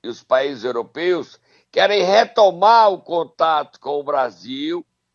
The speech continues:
e com os nossos países vizinhos. O Lula fez um discurso defendendo o respeito à, à natureza,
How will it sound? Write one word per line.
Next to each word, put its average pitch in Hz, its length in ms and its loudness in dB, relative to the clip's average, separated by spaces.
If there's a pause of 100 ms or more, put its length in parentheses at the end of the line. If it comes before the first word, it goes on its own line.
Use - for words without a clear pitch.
(300)
e 123 80 -10
com 160 240 -2
os 170 60 -6
nossos 175 440 2
países 180 720 0
vizinhos. 175 1000 -10 (1080)
O 170 120 -2
Lula 226 600 6 (460)
fez 170 280 -2
um 208 120 -6
discurso 185 440 -8
defendendo 196 1080 2 (480)
o 147 120 2
respeito 185 720 2
à, 214 380 4 (120)
à 165 160 -2
natureza, 208 960 0